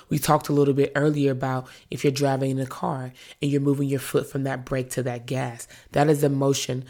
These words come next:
of an external rotator, all right? So if we're constantly doing that motion over and over again, if we're constantly sitting in that position, then our piriformis tightens up, it shortens, and it gets weak.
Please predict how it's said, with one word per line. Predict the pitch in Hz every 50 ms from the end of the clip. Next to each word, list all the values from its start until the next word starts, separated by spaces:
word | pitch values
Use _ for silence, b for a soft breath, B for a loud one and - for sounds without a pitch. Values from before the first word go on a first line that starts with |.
| B B B B -
of | - 131
an | 131 -
external | - 135 123 - - - 139 131 131 131 127 123 123 131 - - -
rotator, | 135 123 131 127 127 127 - - 123 117 127 123 127 - _ _ _ _ -
all | 139
right? | 131 127 131 151 180 - _ _ _ _ _ _ _ _ _ _ _ _ _ _ _ _ - - -
So | - - 175 165 156 143 143 B B B B B B
if | 143 147 -
we're | 151
constantly | - - - 156 156 - - 151 143 135
doing | 127 147 143 139 135 131
that | 127 127 127
motion | 123 123 127 127 127 - 143 135
over | 131 120 127 127
and | 127
over | 135 143 139 127 127
again, | 123 131 135 127 135 156
if | - 143 127 -
we're | 135
constantly | - - - 139 131 - - 139
sitting | 127 - - - 170 175 165 143 139
in | 139 135
that | 135 131 - -
position, | 135 127 131 139 147 139 - - 143 B B B B B B B
then | - 143
our | 147 139
piriformis | 135 - - 139 135 127 - 147 135 131 127 - -
tightens | - 127 - - 131 123 117 135
up, | 143 180 208 - - _ _ _ _ B B B B B B B B B
it | - 127
shortens, | - - - - 143 160 170 175 175 185 185 - - _
and | - 143
it | 143 135
gets | 143 143 - -
weak. | 185 240 240 - - - -